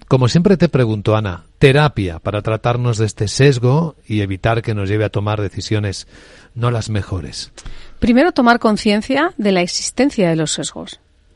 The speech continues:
Speaker 2: Eso es lo primero. Primero, existen. Segundo, ¿cuáles son los sesgos que a mí se me manifiestan de forma más frecuente?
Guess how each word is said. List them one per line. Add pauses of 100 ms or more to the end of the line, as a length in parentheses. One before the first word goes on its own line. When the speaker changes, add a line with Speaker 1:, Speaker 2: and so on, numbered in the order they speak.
(360)
Speaker 2:
Eso
es
lo
primero.
Primero,
existen. (300)
Segundo, (680)
¿cuáles
son
los
sesgos (140)
que
a
mí
se
me
manifiestan (340)
de
forma (160)
más
frecuente?